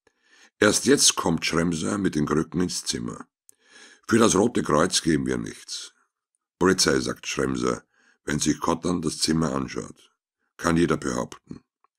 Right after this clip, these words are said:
Schremser holt wieder seine Legitimation an der vergoldeten Kette hervor.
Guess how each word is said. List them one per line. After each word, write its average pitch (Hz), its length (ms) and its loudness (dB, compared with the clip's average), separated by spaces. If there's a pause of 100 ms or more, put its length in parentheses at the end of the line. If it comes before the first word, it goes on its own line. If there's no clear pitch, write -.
(360)
Schremser 117 500 4
holt 104 320 2
wieder 90 240 4
seine 82 360 0 (100)
Legitimation 76 1000 -2 (380)
an 85 140 -2
der 80 100 0
vergoldeten 80 640 0
Kette - 320 -6
hervor. 58 500 -8